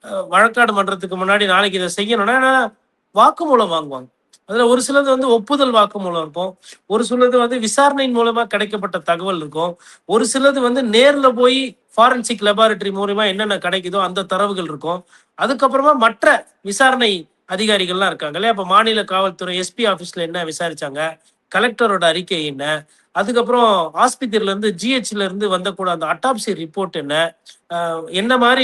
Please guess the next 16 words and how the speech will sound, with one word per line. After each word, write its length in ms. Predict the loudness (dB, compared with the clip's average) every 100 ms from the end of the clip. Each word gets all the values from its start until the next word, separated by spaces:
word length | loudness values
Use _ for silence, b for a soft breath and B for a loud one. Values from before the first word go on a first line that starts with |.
| 0
நிலையில 380 | 2 4 4 4
அவங்க 180 | 2 0
இறந்தாங்க, 560 | 0 0 0 -2 0 -2 -4 -8 _ _
அவங்களுக்கு 460 | -2 0 2 0 -2
உபாதைகள் 520 | 2 4 4 2 -2
என்ன 180 | -4 -4
இருந்தது 520 | -4 -4 -4 -6 -6 -8 -10 _ _ -6
அப்படின்றதெல்லாம் 720 | -2 -2 2 2 4 2 2
சேர்த்து 320 | 0 0 -2
சேர்த்து 300 | 0 0 0 0
அதெல்லாம் 320 | 2 2 0
பார்க்கும்போது 580 | 2 2 0 -6 -6 0 4
அவங்களுக்கு 420 | 4 4 0 0
வந்து 180 | -2 0
ஒரு, 140 | 0 2
ஒரு, 160 | 0